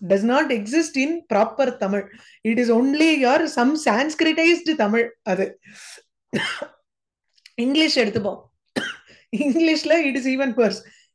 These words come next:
It is present by Rama. ஒர்க்கே ஆகாது. There is no English equivalent for this. What is present-னு இட்டுன்மோ-, இட்டுங்கிறதே கிடையாதுங்க. Because it is, there is no karma there.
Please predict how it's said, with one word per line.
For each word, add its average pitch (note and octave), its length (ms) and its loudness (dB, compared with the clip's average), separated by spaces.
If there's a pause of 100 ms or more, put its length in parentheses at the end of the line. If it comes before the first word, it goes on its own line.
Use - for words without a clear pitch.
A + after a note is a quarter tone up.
(380)
It C4+ 260 0
is E4 400 2
present B3 400 2
by A#3 360 2
Rama. G#3 340 0 (1040)
ஒர்க்கே A3+ 460 -2
ஆகாது. A3 500 -4 (440)
There A#3+ 140 6
is C#4+ 160 2
no D4 200 2
English D#4+ 400 2
equivalent E4+ 640 2
for F#3+ 280 -6
this. - 400 -14 (760)
What C4+ 260 4
is F4+ 180 6
present-னு D4+ 540 2
இட்டுன்மோ-, C#4+ 840 0
இட்டுங்கிறதே F4 640 2
கிடையாதுங்க. C#4+ 680 2
Because D#4 280 -2
it D4 120 -2
is, D#4+ 100 0 (100)
there C#4 140 4
is F4+ 100 2
no F4+ 140 2
karma E4 420 0
there. F3 220 -2